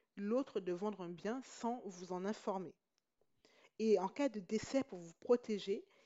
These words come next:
il y a deux solutions à prendre en, en considération. Tout d'abord, la clause d'agrément qui empêche aux héritiers d'un conjoint décédé de rentrer dans la S C I sans votre accord. Et la deuxième,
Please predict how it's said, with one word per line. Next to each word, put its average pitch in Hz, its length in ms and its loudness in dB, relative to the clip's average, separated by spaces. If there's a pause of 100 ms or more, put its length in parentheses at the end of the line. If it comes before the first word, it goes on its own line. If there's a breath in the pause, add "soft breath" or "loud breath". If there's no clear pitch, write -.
(160 soft breath)
il 208 100 -2
y 202 60 8
a 170 120 6
deux 240 220 -2
solutions 226 640 -6
à 170 100 -4 (140)
prendre - 440 -2 (400)
en, 202 320 -4
en 190 160 -6
considération. 185 760 -4 (360)
Tout 277 100 -2
d'abord, 226 480 2 (320 loud breath)
la 170 140 4
clause 262 320 -4
d'agrément 185 480 2 (320 loud breath)
qui 247 180 -2
empêche 262 480 2 (120)
aux 208 100 0
héritiers 233 800 2 (300)
d'un 214 200 0
conjoint 226 320 -4
décédé 214 380 2
de 190 80 4
rentrer 202 560 2 (320 soft breath)
dans 190 80 -2
la 180 80 2
S - 60 0
C - 180 -8
I 202 240 -4 (260)
sans - 200 -4
votre 190 220 -6
accord. 214 380 -4 (440 soft breath)
Et 233 80 6
la 202 120 10
deuxième, 226 600 2